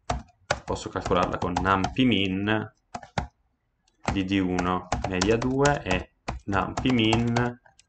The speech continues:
di D due. Poi posso calcolarmi la varianza del campione uno e del campione due. Si può calcolare in modo pressoché identico alla deviazione standard, grazie alla funzione, anziché S T D,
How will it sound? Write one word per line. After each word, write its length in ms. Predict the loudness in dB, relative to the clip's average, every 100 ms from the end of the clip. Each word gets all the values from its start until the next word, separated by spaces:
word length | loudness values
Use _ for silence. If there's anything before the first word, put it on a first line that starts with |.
| -10 -10 -10 -10
di 140 | -6
D 120 | -2
due. 460 | 2 4 2 -2 -8 -10 -10 _ _ -4 -4 -12 -20 -20 _ 2
Poi 100 | 4
posso 240 | 6 4
calcolarmi 540 | 2 4 4 4 2 2
la 80 |
varianza 560 | 6 8 8 4 0 -4
del 140 | -4
campione 380 | -2 -2 2 2
uno 180 | 4 4
e 20 |
del 160 | 2 -2
campione 400 | -4 -4 -4 -4
due. 340 | -4 -4 -6 -10 -20 _ -20 _ _ _ _ -20
Si 200 | -12 -6
può 100 | -6
calcolare 400 | -2 0 4 4
in 80 | 4
modo 240 | 2 2
pressoché 400 | 0 -2 -4 -2
identico 480 | 0 0 -2 -8 -6
alla 80 | -4
deviazione 540 | -2 -2 -6 -4 -4
standard, 800 | -4 -2 0 0 2 2 2 0 0 -10 -20
grazie 840 | 0 2 2 -2 0 2 4 0 -6 _ _ _ _ -16 -16 -14 -8
alla 220 | -4 -2
funzione, 540 | 0 -2 2 2 4
anziché 520 | 2 0 2 2 2 -2
S 240 | -6 -6
T 120 | -4
D, 360 | 0 4 4 2